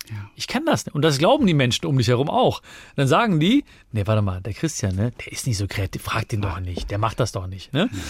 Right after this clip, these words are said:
Speaker 2: So, und plötzlich hast du ein ganzes Universum um dich, äh, geschaffen,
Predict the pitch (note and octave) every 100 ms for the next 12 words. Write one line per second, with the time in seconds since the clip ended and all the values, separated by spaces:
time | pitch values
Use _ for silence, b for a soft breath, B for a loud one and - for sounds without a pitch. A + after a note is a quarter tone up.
0 | B B F#3+ E3+ D#3+ D#3 G#3+ - A3+ D#3
1 | F#3+ G#3 F#3 G#3 G#3+ G3 D#3 C3 G3 G3
2 | D#3 D3 B2 G#2 - A#2+ B2 G#2+ - G2+
3 | - E3+